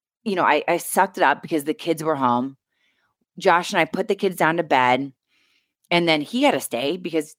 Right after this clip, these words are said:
he, we have the kids here. So I took an Uber to the E R. and been in the hospital since. And, like, we still don't really know what's going on. I have blockages in my intestines. We know that,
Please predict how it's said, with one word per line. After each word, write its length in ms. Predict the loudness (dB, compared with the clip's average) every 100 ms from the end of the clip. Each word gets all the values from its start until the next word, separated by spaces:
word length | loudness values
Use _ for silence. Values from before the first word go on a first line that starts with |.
| _
he, 240 | 0 2
we 100 | 2 0
have 100 | -2
the 40 |
kids 260 | -2 -2 -2
here. 260 | -2 0
So 100 | 0
I 120 | -2 -2
took 260 | -6 -4
an 80 | -4
Uber 400 | -2 -2 2 2
to 100 | 0
the 240 | -10 -6
E 60 | 2
R. 400 | 4 4 0 -6 _ _ _ _ _ _ _ _
and 580 | 0 2 2 2 0 -4 -6
been 220 | 0 2
in 100 | 2
the 80 | -2
hospital 460 | -2 -2 -2 -2 -2
since. 480 | 0 -2 -2 -6 -12 -8
And, 480 | -4 -2 -2 -4 -10 _ _ _ _ _ _ -4
like, 200 | -4 -4
we 240 | -8 -6
still 240 | -2 4 4
don't 160 | 4
really 200 | 2 2
know 160 | 4 4
what's 180 | 4 2
going 240 | 0 0
on. 300 | 0 0 -2
I 160 | -2 -2
have 360 | 0 0 0 -4
blockages 960 | 2 4 4 0 -4 -2 -2 -4 -10 -18 _ -8
in 140 | -4
my 160 | 0 0
intestines. 920 | -2 -4 -4 -4 -4 -8 -8 -10 -14 -18 _
We 200 | -4 0
know 220 | 4 4
that, 500 | 6 4 4 0 -4